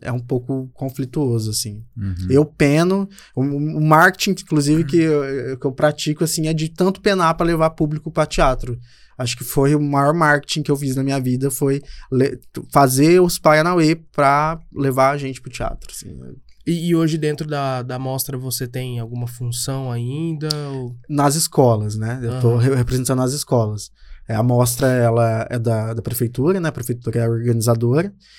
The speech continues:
Speaker 1: E eu tô, eu entro sempre, né? Tô desde aí de dois mil e quatorze, é,
Speaker 3: Na
Speaker 1: com,
Speaker 3: organização.
Speaker 1: representando as escolas, né?
Speaker 2: Uhum.
Speaker 1: Hoje em dia, com o coque e a unat.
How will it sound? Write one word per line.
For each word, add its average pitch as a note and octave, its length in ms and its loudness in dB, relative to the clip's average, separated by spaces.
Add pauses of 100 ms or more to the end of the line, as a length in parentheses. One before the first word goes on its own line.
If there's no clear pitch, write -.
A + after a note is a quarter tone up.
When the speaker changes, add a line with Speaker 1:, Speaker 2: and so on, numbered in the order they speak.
(240)
Speaker 1:
E A#2+ 240 4
eu B2 220 6
tô, C#3+ 400 4
eu B2 180 6
entro C#3 280 4
sempre, D#3 520 0
né? C3+ 220 -2 (240)
Tô A2+ 100 -4
desde A#2 300 2
aí B2+ 80 2
de A#2 100 -4
dois A#2 200 0
mil A#2+ 180 0
e A#2+ 120 -2
quatorze, B2 640 -4 (440)
é, A#2 680 -2 (260)
Speaker 3:
Na B2+ 140 -6
Speaker 1:
com, B2 80 0
Speaker 3:
organização. B2+ 160 2
Speaker 1:
representando C3 580 0
as C3 80 -2
escolas, A#2 460 -6
né? A2 140 -4
Speaker 2:
Uhum. B2 80 2
Speaker 1:
Hoje C#3 220 4
em C#3+ 40 0
dia, C3 240 2
com C3+ 160 -4
o A#2+ 80 -6
coque C3+ 460 2
e E3+ 100 -2
a D#3 80 0
unat. A#2+ 600 -4